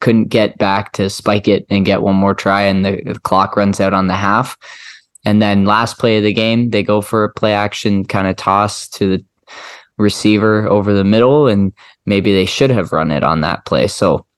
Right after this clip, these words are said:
some poor management there by Brian Daboll, and, and the Giants miss an opportunity here, and it looks like their season is already over. Shout out to Tyrod Taylor, though, who was finally back playing.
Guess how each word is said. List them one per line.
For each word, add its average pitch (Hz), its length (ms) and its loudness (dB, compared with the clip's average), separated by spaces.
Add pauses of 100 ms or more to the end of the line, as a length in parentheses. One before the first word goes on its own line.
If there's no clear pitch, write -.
(300)
some 92 220 -2
poor 117 240 2
management 107 520 2
there 101 360 0 (120)
by 95 220 0
Brian 98 320 0
Daboll, 95 560 0
and, 92 260 -4
and 90 200 -4
the 85 40 -4
Giants 87 440 -4
miss 95 200 -4
an 90 120 -2
opportunity 90 720 -2
here, 92 280 2
and 90 220 -2
it - 60 -20 (280)
looks 107 240 -2
like 92 180 0
their 92 180 0
season 92 560 -4 (100)
is 98 260 0
already 87 480 0
over. 85 400 0 (600)
Shout 147 240 2
out 143 100 2
to 135 80 0
Tyrod 113 480 0
Taylor, 98 320 0
though, 90 240 -2 (240)
who 98 380 2
was 98 200 -2
finally 95 360 0
back 90 340 -2
playing. 92 440 -2